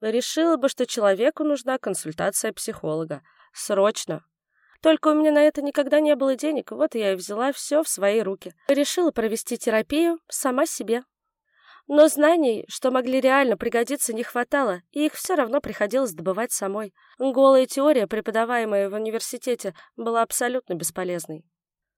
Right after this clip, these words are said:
Зря я наговорила гадости Васе. И правда, чем моя будущая профессия лучше? Ведь меня задело только то, что стать киберспортсменом мог абсолютно любой, не тратя годы на получение образования.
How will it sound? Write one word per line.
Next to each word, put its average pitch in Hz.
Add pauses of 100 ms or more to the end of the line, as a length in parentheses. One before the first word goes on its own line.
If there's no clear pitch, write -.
(260)
Зря 302
я 269
наговорила 226
гадости 208
Васе. 214 (400)
И 262
правда, 254
чем 359
моя 240
будущая 214
профессия 254
лучше? 233 (540)
Ведь 247
меня 277
задело 262
только 254
то, 330 (220)
что -
стать 277
киберспортсменом 254
мог 269
абсолютно 277
любой, 269 (200)
не 240
тратя 254
годы 226
на 196
получение 220
образования. 214